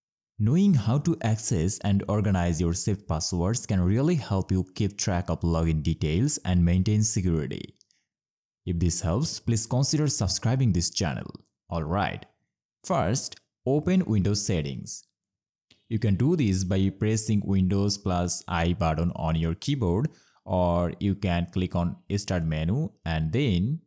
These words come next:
select Settings. Once you are in Settings, look for the Account section.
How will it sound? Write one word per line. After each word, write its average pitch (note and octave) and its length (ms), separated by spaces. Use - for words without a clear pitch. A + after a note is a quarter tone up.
select D#2+ 440
Settings. - 680
Once G3 300
you F#3+ 100
are D3+ 80
in G2+ 140
Settings, F#2 600
look A2 300
for A#2+ 220
the G2 300
Account F#2+ 400
section. - 640